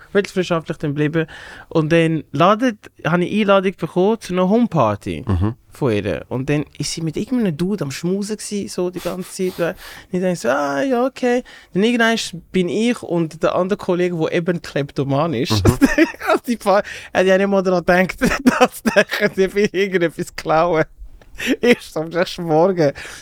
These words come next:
Speaker 1: wach ich auf, wo eigentlich ein geiles Erwachen war, wenn's nicht das war. Ich wach auf und sehe einfach <laughs> drei Frauen, wie sie mich untersuchen. Also quasi, quasi meine Hose so leicht aufmachen und ich schaue auf und denke so, «Jo, was läuft?» <laughs> Dabei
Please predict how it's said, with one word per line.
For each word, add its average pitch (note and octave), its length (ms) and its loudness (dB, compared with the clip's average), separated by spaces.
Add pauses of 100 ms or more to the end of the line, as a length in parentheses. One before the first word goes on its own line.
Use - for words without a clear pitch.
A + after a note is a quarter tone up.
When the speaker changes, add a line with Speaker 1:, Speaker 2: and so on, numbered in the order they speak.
(100)
Speaker 1:
wach E3+ 480 -2
ich D#4 220 -2
auf, C#4 240 -2
wo F#3+ 60 2
eigentlich F3+ 460 -2
ein F3 120 -2 (280)
geiles G3+ 360 0
Erwachen E3 500 0
war, F#3+ 480 -2
wenn's D3+ 300 0
nicht E3 280 -2
das C#3 280 -2 (100)
war. E3+ 120 2 (340)
Ich F#3+ 160 -4
wach F3+ 240 0
auf A3+ 320 0
und F#3 200 -2
sehe - 200 -4
einfach F#3+ 340 -2 (360)
<laughs> - 320 -16
drei G3 300 2
Frauen, G#3 720 2 (280)
wie F#3+ 160 0
sie G3+ 180 -4
mich F#3 160 0
untersuchen. F3 800 -4 (180)
Also F3+ 200 -6
quasi, - 200 -8
quasi D#3+ 260 -4 (240)
meine D#3+ 280 -2
Hose C4 280 -2
so D4+ 180 -2
leicht C4+ 320 -4
aufmachen C4 320 -2 (200)
und F#3+ 120 -2
ich G3 80 -8
schaue F#3+ 180 -2
auf G#3+ 80 -2
und A3 160 -2
denke F3 160 0
so, - 120 -6
«Jo, C3+ 360 -4
was C3 220 -6
läuft?» B2 880 -2
<laughs> - 1120 -2
Dabei G#3+ 180 4